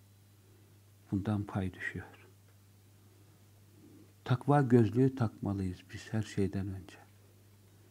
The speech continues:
gözümüze. Gençken hocama bir soru sormuştum. "Hocam, kadınların güzellikleri çoğunlukla yüzlerinde sergilenir. Şarkılar, şiirler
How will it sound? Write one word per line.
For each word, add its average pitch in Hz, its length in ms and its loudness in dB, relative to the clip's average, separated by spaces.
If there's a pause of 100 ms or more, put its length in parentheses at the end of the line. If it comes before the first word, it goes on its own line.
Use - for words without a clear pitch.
(120)
gözümüze. 92 520 -6 (1200)
Gençken 151 560 6
hocama 135 500 4
bir 131 60 0
soru 127 300 2
sormuştum. 101 600 2
"Hocam, 127 360 4 (800)
kadınların 131 580 6
güzellikleri 123 760 4
çoğunlukla 120 580 4
yüzlerinde 120 760 6
sergilenir. 92 960 -2 (600)
Şarkılar, 131 600 6
şiirler 123 760 6